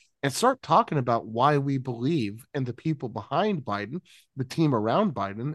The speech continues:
and the bench coming up behind Biden for, for election purposes. Let's make sure that they are propped up should the, the worst scenario occur.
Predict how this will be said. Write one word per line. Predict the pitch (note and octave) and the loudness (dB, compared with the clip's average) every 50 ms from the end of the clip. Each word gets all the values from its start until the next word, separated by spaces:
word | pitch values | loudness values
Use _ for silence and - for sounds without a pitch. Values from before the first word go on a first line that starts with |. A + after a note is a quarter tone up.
| - | -2
and | C#3 C3+ B2+ | -2 0 0
the | B2 | -2
bench | A2 - C3 C3+ C#3+ - - - - _ _ _ _ _ _ _ _ _ - | 0 0 0 0 0 -2 -8 -14 -16 _ _ _ _ _ _ _ _ _ 0
coming | D3 D3+ C#3 B2+ B2 | 2 4 4 4 2
up | C#3 C#3+ - | 2 0 -2
behind | - A#2+ A2+ A#2 B2 B2 A#2 A#2 | -4 -4 -2 -2 -2 -2 -2 0
Biden | A#2 A#2 A#2+ A#2 A#2+ A#2 A2 | 0 0 0 -2 -4 -8 -6
for, | - C3 B2 B2 B2+ A#2+ A2+ | -4 -4 -2 -2 -2 -4 -6
for | - - B2+ | -4 -2 -2
election | B2 C#3+ A3 C#4 - - C#3 A2 | -2 0 -2 -4 -4 -6 -10 -10
purposes. | - A2 A2+ - - A2+ A#2+ - B1+ - - _ _ _ _ _ _ _ | -10 -12 -16 -16 -16 -16 -16 -16 -16 -18 -20 _ _ _ _ _ _ _
Let's | - C3+ F#3+ G#3+ - - | 0 2 2 2 2 0
make | F3+ F#3+ G#3+ G#3 - | 0 0 0 2 0
sure | - - A3+ G#3 | -2 -2 0 0
that | F3 F3 D3+ C3 | 0 -2 -2 0
they | D3+ E3+ F3 | 2 2 4
are | D#3+ D3 | 2 2
propped | - - - - F#3 F#3 E3 - - | 0 -2 0 2 2 2 2 2 0
up | G3+ F3+ C#3 B2+ - - | 0 0 0 0 -4 -10
should | - - - - E3 D#3 C#3 | -14 -8 -2 -2 -2 0 2
the, | B2+ C3 B2+ C3 - - _ _ | 2 2 2 2 -2 -6 _ _
the | E3 C#3+ C3+ B2 | -4 -2 0 0
worst | A2+ B2 C3 C3 B2+ - - - - - _ _ _ _ _ _ _ _ _ _ _ | 2 4 2 2 2 0 -6 -16 -20 -20 _ _ _ _ _ _ _ _ _ _ _
scenario | - - - D3+ C3 C3 C#3 D3+ C#3+ A#2+ G#2 G2 G2 G2+ G#2 G2+ - _ - | -16 -4 0 2 2 4 4 4 4 2 0 -2 -4 -6 -6 -8 -10 _ -10
occur. | A#2 - - - D2+ A#1 | -10 -8 -8 -10 -12 -12